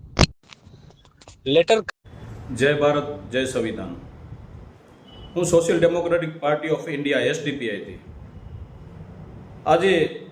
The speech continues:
Speaker 2: જે મીડિયા માધ્યમથી અમે જોયું કે અમરેલીની એક છોકરી, જે એક દીકરી દેશની છે, જે એક, અ,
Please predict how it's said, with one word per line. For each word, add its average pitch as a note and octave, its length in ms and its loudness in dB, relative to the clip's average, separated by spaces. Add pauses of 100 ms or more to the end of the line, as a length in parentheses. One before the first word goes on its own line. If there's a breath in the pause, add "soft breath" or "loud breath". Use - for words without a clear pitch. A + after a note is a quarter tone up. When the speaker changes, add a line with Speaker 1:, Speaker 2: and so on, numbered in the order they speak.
(240)
Speaker 2:
જે E3+ 140 2
મીડિયા D3 320 4
માધ્યમથી G3+ 440 2
અમે F3+ 200 2
જોયું C3+ 680 0 (220)
કે E3 100 2
અમરેલીની F3+ 540 4
એક E3 480 0
છોકરી, D#3+ 580 -2
જે C#3+ 200 -2 (260)
એક D#3+ 180 -2
દીકરી F3 320 0
દેશની F3 440 2
છે, G2+ 300 -4 (880 soft breath)
જે F3 220 4
એક, G3+ 300 2
અ, A#3 120 8